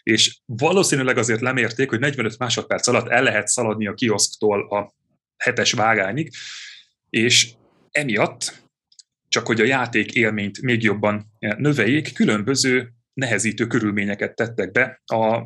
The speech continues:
az útvonalba. Például, nem tudom, ilyen kutyás rendőrök ott elkezdtek össze-vissza, ö, ugatni, egy ilyen baromi nagy üvegtáblát behoztak, ami nyilván lelassította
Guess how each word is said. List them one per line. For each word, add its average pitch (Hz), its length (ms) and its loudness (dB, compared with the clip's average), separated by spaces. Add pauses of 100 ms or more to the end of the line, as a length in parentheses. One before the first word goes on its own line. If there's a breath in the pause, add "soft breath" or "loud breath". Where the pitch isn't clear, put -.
az 123 120 0
útvonalba. 107 600 0
Például, 120 640 0
nem 110 160 -6
tudom, 113 160 -2
ilyen 117 140 0
kutyás 113 420 0
rendőrök 107 520 2 (180 loud breath)
ott 123 160 -4
elkezdtek 110 420 -2
össze-vissza, 107 680 0 (200)
ö, 101 380 0 (140)
ugatni, 139 560 0
egy 104 200 -4
ilyen 101 280 0 (240 loud breath)
baromi 123 320 2
nagy 104 180 0
üvegtáblát 117 680 0
behoztak, 113 480 -2
ami 110 140 -2
nyilván 110 320 -2
lelassította 113 840 -2